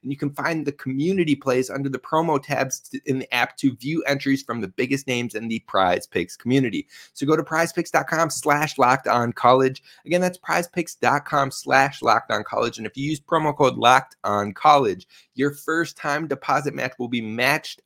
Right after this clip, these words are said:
up to one hundred dollars. So you put a hundred dollars in, you get a hundred. That's two hundred dollars straight to your account right away from jump.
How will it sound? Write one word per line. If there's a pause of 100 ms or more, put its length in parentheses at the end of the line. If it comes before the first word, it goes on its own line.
(140)
up
to
one
hundred
dollars.
So
you
put
a
hundred
dollars
in, (240)
you
get
a
hundred.
That's
two
hundred
dollars
straight
to
your
account (300)
right
away
from
jump.